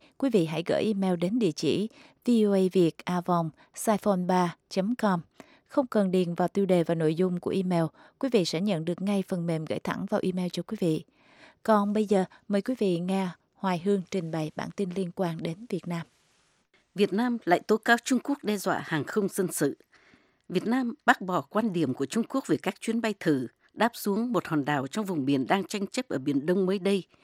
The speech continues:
Speaker 2: là sai trái và khẳng định Việt Nam không hề được Bắc Kinh thông báo về các chuyến bay đó như họ đã nói. Pháp Thân xã hôm nay tường thuật rằng lời phản bác của Việt Nam là hành động mới nhất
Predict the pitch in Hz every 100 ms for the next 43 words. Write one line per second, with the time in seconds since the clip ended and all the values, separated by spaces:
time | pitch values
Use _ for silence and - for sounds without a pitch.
0 | - - 143 139 - 175 - 156 160 185
1 | _ - - - 160 - 165 165 170 -
2 | _ - 160 160 214 208 - 233 - 185
3 | 156 139 151 190 _ 226 202 190 - 214
4 | 180 175 196 160 175 - 202 196 190 165
5 | 156 175 _ _ - 202 202 - 160 -
6 | - 165 170 165 185 - _ _ _ -
7 | - - - _ 247 - 269 269 202 226
8 | 247 233 226 196 156 151 - 170 160 123
9 | - - - 165 156 131 151 143 127 -
10 | - 156 139 151 202 196 - _ - 170
11 | 160 175 175 - 170 208 247 311